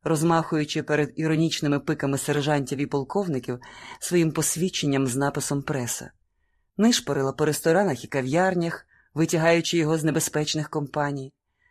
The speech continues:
Відбивала від вуличних хуліганів, до яких він сам задирався, наражаючись на ніж чи кастет,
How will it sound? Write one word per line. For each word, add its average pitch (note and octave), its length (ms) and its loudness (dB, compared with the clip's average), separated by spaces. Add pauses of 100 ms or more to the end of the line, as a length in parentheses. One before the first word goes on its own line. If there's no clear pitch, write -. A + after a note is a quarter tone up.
(380)
Відбивала C4+ 500 4
від C4+ 120 2
вуличних C4+ 540 2
хуліганів, F3+ 720 2 (340)
до D3+ 160 2
яких F#3+ 280 2
він F#3 120 4
сам F3+ 360 4
задирався, E3 760 2 (580)
наражаючись E3+ 920 2
на D3+ 100 0
ніж D#3+ 340 2
чи - 120 -2
кастет, D3 580 -2